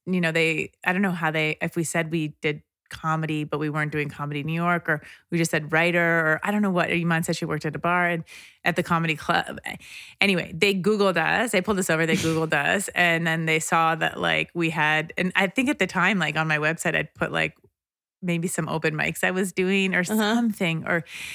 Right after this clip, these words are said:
Speaker 2: And they
Speaker 1: anyway.
Speaker 2: saw it?
Speaker 1: Yeah, yeah. And they were like, "Oh, you're going to work and you don't have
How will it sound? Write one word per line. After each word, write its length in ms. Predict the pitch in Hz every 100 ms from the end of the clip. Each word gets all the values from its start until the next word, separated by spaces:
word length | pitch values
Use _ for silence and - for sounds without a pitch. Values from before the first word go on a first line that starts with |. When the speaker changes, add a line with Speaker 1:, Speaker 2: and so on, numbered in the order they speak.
| - -
Speaker 2:
And 160 | 190
they 60 | 190
Speaker 1:
anyway. 240 | 185 175
Speaker 2:
saw 300 | 160 160 165
it? 300 | 202 269 -
Speaker 1:
Yeah, 180 | 202 208
yeah. 280 | 208 202 190
And 160 | 190 196
they 100 | 175
were 120 | 170
like, 220 | 170 165 -
"Oh, 80 | 185
you're 180 | 180 175
going 180 | 175
to 80 | 170
work 360 | 151 160 156 160
and 80 | 160
you 60 |
don't 160 | 156 156
have 240 | 151 151